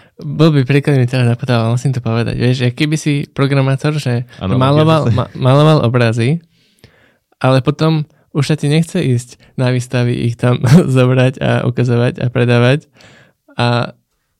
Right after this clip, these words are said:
Speaker 1: je to keby
Speaker 2: Tak máš kurátora, hej, akože kamaráta kurátora.
Speaker 1: Máš
Speaker 2: Pri-
Speaker 1: niekto iný, sa robí túto časť dôležitú, ktorá stále spadá pod
Speaker 2: A presne tak, a takisto máš človeka, ktorý ti urobí rám, lebo ty nevieš robiť rám, ty si iba nakreslil na plátno niečo.
Speaker 1: Mm.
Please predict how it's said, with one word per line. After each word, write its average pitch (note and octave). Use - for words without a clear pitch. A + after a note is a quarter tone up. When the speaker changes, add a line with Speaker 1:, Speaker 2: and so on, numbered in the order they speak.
Speaker 1:
je D#3
to B2+
keby B2
Speaker 2:
Tak G#2+
máš -
kurátora, F#2+
hej, F2+
akože E2
kamaráta F#2
kurátora. E2+
Speaker 1:
Máš C#3
Speaker 2:
Pri- E2
Speaker 1:
niekto D#3
iný, D3+
sa D#3+
robí C3+
túto C3
časť A#2
dôležitú, B2
ktorá B2
stále B2
spadá A#2+
pod A#2+
Speaker 2:
A E2
presne G#2
tak, C3
a A2
takisto G2+
máš F#2+
človeka, G2
ktorý F#2+
ti F#2
urobí F#2
rám, G2+
lebo D#2
ty D#2+
nevieš F#2+
robiť D#2+
rám, D#2
ty -
si -
iba D2+
nakreslil E2+
na G2
plátno F2+
niečo. D#2
Speaker 1:
Mm. D3